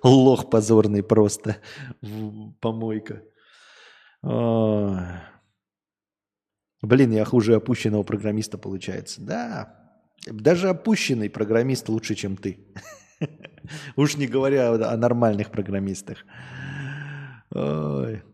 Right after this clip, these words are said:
Я максимум десять миллионов в руках держал. И то донгов, да? И даже я десять миллионов донгов не держал в руках, если честно.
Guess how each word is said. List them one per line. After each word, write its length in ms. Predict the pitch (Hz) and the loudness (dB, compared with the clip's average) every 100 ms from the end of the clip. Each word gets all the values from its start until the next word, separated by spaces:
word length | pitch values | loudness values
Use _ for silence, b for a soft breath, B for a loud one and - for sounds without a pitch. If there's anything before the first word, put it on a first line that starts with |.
| _ _ _ _ _ _ _ _ _ _ _ _ _ _ _ _ _ - | _ _ _ _ _ _ _ _ _ _ _ _ _ _ _ _ _ -4
Я 160 | 110 113 | 0 2
максимум 480 | 123 - 110 107 | 0 0 -2 0
десять 240 | 104 120 107 | 0 0 2
миллионов 460 | 113 117 110 95 | 4 4 2 0
в 20 | 98 | -4
руках 300 | 98 101 92 | -2 -4 -4
держал. 440 | 95 92 92 87 - _ _ - | -4 -2 -2 -4 -10 _ _ -12
И 100 | - | -8
то 320 | 107 110 98 95 | 0 2 0 -2
донгов, 500 | 98 104 98 90 87 | -2 -2 -2 -6 -6
да? 220 | 117 - _ _ _ - | -6 -8 _ _ _ -8
И 60 | |
даже 220 | 101 135 | -4 -4
я 140 | 147 151 | -4 -4
десять 260 | 113 113 | -6 -8
миллионов 320 | 113 107 101 95 | -6 -4 -6 -4
донгов 360 | 107 95 - | -4 -6 -8
не 60 | 92 | -8
держал 300 | 87 87 87 | -8 -6 -6
в 40 | |
руках, 280 | 87 - - | -6 -8 -12
если 140 | - | -12
честно. 380 | - - - - | -12 -14 -14 -18